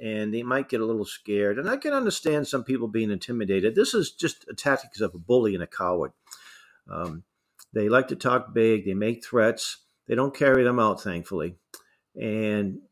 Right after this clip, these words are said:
this is something we have to, there's an old saying that if you're catching flack, you must be over the target. So I think I've been over the target for quite a long time.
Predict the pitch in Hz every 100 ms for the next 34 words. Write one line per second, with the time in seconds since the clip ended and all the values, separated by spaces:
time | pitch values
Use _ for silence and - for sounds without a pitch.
0 | - _ 135 - 127 - 127 127 120 107
1 | 113 113 - 120 107 107 104 110 113 107
2 | 101 - 113 110 104 98 95 95 - 95
3 | 90 _ - 123 - 104 95 107 104 101
4 | 90 92 - 95 85 73 78 113 107 85
5 | 76 - _ - - - _ - 156 139
6 | 123 135 - 170 156 135 123 131 120 107
7 | 104 123 120 98 90 - 101 95 90 78
8 | - 117 107 98 90 82 120 104 87 85